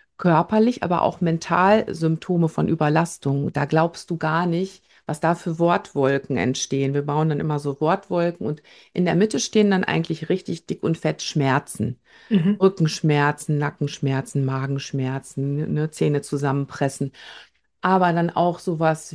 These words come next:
Speaker 1: wie, ähm, ich bin gereizt, ich hab Wortfindungsstörungen, Konzentrationsprobleme und so weiter und so fort. Und da versuche ich halt auch immer deutlich zu ma-,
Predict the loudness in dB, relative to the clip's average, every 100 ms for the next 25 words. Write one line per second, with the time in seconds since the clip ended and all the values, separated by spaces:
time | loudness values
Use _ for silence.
0 | -4 0 2 4 4 2 -2 -2 -2 -4
1 | -6 -8 2 4 6 2 2 4 6 4
2 | 2 -6 -4 -6 -2 2 2 0 -2 0
3 | 2 0 -2 -2 2 2 2 2 0 2
4 | 0 -2 -8 -20 -20 -8 2 2 4 0
5 | 0 -4 -4 -8 0 4 6 6 6 6
6 | 4 0 -8 -6 -2 0 2 2 2 0
7 | -2 2 4 4 0 -2 -2 -2 -4 -4
8 | -2 2 2 0 -8 -20 -20 _ _ _
9 | _ 2 2 2 -6 -4 0 0 0 0
10 | 0 2 4 6 6 4 2 -2 0 0
11 | 0